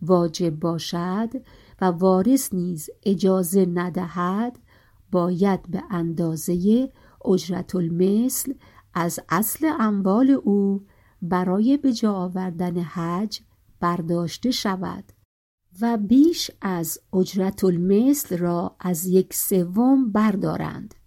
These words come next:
و اگر حج وصیت شده مستحب باشد، اگر یک سوم اموال برای این کار کافی باشد،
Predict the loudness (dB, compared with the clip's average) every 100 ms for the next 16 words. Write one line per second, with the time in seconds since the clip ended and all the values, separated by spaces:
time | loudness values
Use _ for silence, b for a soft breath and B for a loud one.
0 | _ _ _ _ -8 -6 -4 -4 -2 -2
1 | -4 -4 -4 -4 -2 -2 0 -2 -2 -4
2 | -4 -4 -6 -4 -2 0 -2 -2 -6 -6
3 | -4 -6 -4 -4 -4 -2 -2 -4 -6 -6
4 | -4 -4 -4 -10 b b b b b _
5 | -6 -2 -2 0 0 2 2 2 -4 -2
6 | 0 2 0 -2 -4 -6 -6 -4 -2 -2
7 | -4 -10 _ _ _ -6 -2 0 0 -2
8 | -6 -4 -6 -4 -6 -6 -6 -6 -6 -4
9 | 0 2 0 -6 -8 -10 -6 -6 -6